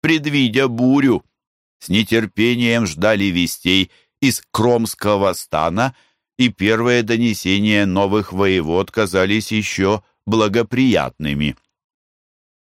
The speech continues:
Невидимо, держа в руке судьбу Отечества,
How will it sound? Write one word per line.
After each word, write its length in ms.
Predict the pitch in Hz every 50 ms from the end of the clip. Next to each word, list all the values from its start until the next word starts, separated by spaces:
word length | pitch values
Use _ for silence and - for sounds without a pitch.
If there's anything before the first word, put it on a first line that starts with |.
| _ - 110
Невидимо, 840 | 123 131 139 139 127 139 156 160 139 123 135 135 127 120 117 110 95
держа 480 | 80 82 95 95 85 76 78 104 104
в 80 | 92 85
руке 440 | 87 95 90 80 - - 87 87 -
судьбу 460 | - - 80 78 73 71 80 87 82
Отечества, 840 | 80 73 69 - 85 80 78 - 90 87 - - - 98 107 104